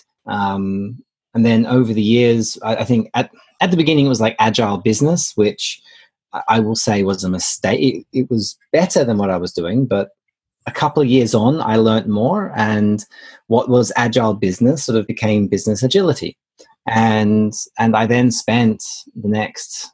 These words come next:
sort of ten years working with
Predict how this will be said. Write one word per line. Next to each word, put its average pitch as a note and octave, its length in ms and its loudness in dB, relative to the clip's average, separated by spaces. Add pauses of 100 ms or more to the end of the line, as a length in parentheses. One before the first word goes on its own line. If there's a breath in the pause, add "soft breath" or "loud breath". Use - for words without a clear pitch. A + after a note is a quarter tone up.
(240)
sort F#2 200 -10
of - 60 -20
ten G#2+ 260 -2
years G#2 640 2 (340 soft breath)
working A2 460 2
with G2 340 0